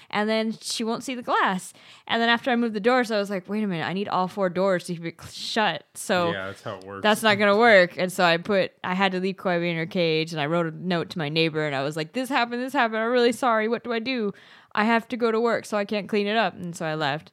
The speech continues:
Speaker 2: Yeah, I think, I think more than the, "Oh, she can't play here anymore,"
Speaker 1: <laughs>
Speaker 2: it's, like, the five hundred dollars that
Speaker 1: Yeah.
Speaker 2: might cost to replace the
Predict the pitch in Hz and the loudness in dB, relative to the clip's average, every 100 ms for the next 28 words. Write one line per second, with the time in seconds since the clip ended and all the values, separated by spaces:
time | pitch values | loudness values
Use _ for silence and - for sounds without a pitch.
0 | _ 180 160 123 160 151 262 220 165 175 | _ -12 -10 -10 -12 -10 -10 -6 -8 -6
1 | 226 151 127 127 165 127 123 117 117 123 | -8 -6 -4 -2 -2 -4 -6 -6 -10 -12
2 | 110 123 120 117 113 110 101 156 - 151 | -8 -2 0 0 -2 -6 -10 -14 -6 -6
3 | 123 - 175 135 131 117 110 110 104 101 | -6 -6 -2 0 0 -2 -4 -4 -6 -8
4 | 110 110 120 110 - 101 - 110 117 110 | -10 -12 -12 -10 -10 -12 -10 -6 -6 -6
5 | 117 107 104 110 113 117 113 226 233 233 | -8 -6 -6 -6 -6 -8 -8 -2 2 6
6 | 226 220 214 220 214 - - 120 110 113 | 6 6 4 2 -2 -8 -12 -6 -6 -8
7 | - 104 98 - 104 104 - 104 | -14 -10 -10 -10 -12 -12 -14 -16